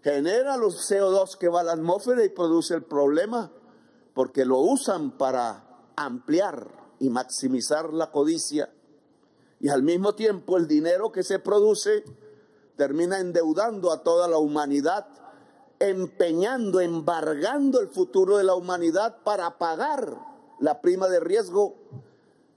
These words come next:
y no para invertir en el clima, adaptar el país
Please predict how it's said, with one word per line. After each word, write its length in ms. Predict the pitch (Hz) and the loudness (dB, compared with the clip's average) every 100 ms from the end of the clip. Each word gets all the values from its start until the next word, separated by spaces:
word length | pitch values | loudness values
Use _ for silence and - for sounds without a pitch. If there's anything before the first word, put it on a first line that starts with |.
| - | 0
y 160 | 143 | 2
no 240 | 135 151 156 | 2 0 0
para 200 | 175 175 | 0 0
invertir 760 | 165 139 123 - 208 208 - - | 0 -2 -2 -2 -2 -2 -4 -2
en 160 | 120 | 0
el 160 | 110 - | -2 -4
clima, 840 | - 214 277 220 98 - - - - - _ _ _ _ _ _ _ | -2 2 2 0 -4 -10 -20 -20 -20 -20 _ _ _ _ _ _ _
adaptar 760 | 151 147 139 - - 208 220 185 | -6 -4 -6 -8 -4 -2 0 -2
el 140 | 147 | -2
país 880 | - 139 139 240 254 - - - | -4 -2 0 0 -2 -6 -10 -12